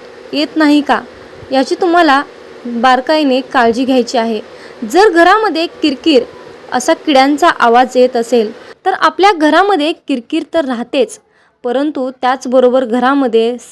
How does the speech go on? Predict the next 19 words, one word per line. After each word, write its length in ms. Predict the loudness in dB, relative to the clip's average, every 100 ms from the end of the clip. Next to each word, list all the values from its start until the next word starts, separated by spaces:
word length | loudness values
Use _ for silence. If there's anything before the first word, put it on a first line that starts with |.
| -4
सर्व 260 | -2 0 -2
इडापिडा, 640 | 0 0 0 0 -2 -2 -4
विघ्न, 440 | -6 -4 0 -2 -2 -8 _ _ -6
दरिद्रता 640 | -4 -2 -2 -4 -4 -8 -10 _ _ -10
हे 100 | -8
सुद्धा 340 | -6 0 0
राहत 260 | 0 -2 -4
असते 360 | -6 -8 -10 -10 _ _ _
आणि 380 | -10 -6 -4 -6 -10 -6
हे 100 | -4
माता 340 | -2 -4 -2
लक्ष्मीला 680 | -4 -4 -4 -2 0 -2 -4 -12 _ _
अजिबात 500 | -16 -6 -2 0 0 -2 -6
आवडत 400 | -4 -2 -4 -4
नाही. 380 | -6 -6 -10 -12 _ _ _ _
तर 120 | -8
बघा, 340 | -2 0 0 -2 -4
आपण 260 | -2 0
म्हणतो 380 | 2 0 0 -2